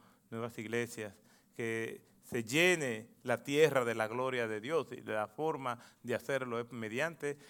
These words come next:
la proclamación del Evangelio. Así que el Señor les bendiga, gracias por,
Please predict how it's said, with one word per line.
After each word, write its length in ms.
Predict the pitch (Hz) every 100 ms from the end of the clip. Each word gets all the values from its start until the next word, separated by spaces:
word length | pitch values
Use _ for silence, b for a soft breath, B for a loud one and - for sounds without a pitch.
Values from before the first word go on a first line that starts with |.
| B 120
la 160 | 113
proclamación 640 | 123 120 120 110 104 113 113
del 140 | 107
Evangelio. 460 | 104 95 - - -
Así 220 | 101 143
que 360 | - 143 127 120 B B -
el 100 | 127
Señor 340 | 123 139 170
les 160 | 160 123
bendiga, 640 | 127 127 196 202 196 180
gracias 760 | 139 135 147 - 135 113 - - B B -
por, 600 | 127 120 117 107 92